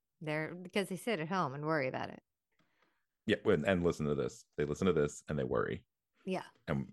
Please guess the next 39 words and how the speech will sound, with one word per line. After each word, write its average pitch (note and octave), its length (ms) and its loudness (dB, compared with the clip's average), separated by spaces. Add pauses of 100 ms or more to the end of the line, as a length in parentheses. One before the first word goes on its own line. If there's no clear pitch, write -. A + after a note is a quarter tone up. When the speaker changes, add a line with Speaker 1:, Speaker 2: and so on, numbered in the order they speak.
Speaker 2:
they D#2+ 80 4
worry D#2+ 340 4
up C#2+ 60 -2
until C3 260 4
they G#2 100 6
listen F2 220 4
to D#2 60 4
this D#2 240 0
and D#2+ 100 -4
then D2+ 80 -2
they C2+ 100 -2
feel B1+ 180 0
better. G1+ 300 -6 (480)
Speaker 1:
That's - 220 -4
true. C#3+ 200 -8 (380)
Speaker 2:
So - 220 2 (140)
pretty - 140 4
much, - 100 2
you're D3+ 100 6
welcome, G#3 380 4
all D#2 160 6
celebrities, C#2 520 -2
really. D2 360 0 (160)
Just, - 180 -6 (100)
I G2 120 4 (120)
imagine F2+ 400 4
it D#2 120 -4
puts - 180 0
them E2+ 140 -2
at D2+ 80 -2
ease E2 180 -2
knowing D#2 240 0
that D2 220 -2
eventually E2+ 500 -2
we D2+ 100 -2
will D#2 120 0
get D2 180 -2
to - 80 -10
them. B1 220 -8